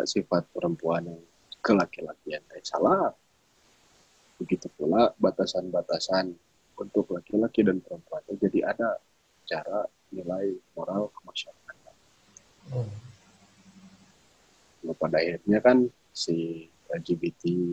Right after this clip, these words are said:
Speaker 1: I Q hari ini baru ramenya. Kan mungkin sudah dari zaman Nabi mana gitu,
Speaker 2: Iya.
Speaker 1: Nabi di seberang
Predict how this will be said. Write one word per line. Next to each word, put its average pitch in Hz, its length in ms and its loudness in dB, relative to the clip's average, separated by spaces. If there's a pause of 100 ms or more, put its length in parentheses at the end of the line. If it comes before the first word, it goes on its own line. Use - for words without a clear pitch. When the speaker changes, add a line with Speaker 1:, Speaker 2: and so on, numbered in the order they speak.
(340)
Speaker 1:
I 82 40 -6 (120)
Q - 20 -6 (400)
hari 82 240 2
ini 98 100 -4 (100)
baru 82 180 2
ramenya. 80 480 -4 (800)
Kan 104 120 0 (1120)
mungkin 120 320 10 (220)
sudah 87 220 -4
dari 85 240 0
zaman 90 380 0 (1400)
Nabi 87 200 2 (140)
mana 87 220 4 (240)
gitu, - 220 -4 (220)
Speaker 2:
Iya. 113 120 2 (260)
Speaker 1:
Nabi 87 240 -6
di 90 140 2
seberang 92 360 0